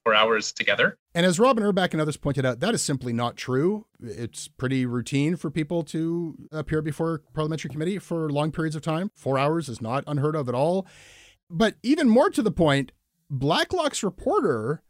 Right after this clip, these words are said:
Speaker 2: reported that the Kielburgers only wanted to appear for an hour,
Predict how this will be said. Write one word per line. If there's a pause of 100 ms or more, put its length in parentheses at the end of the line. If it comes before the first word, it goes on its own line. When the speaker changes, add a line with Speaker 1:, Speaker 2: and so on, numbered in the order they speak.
(440)
Speaker 2:
reported (400)
that
the
Kielburgers
only
wanted
to
appear
for
an
hour,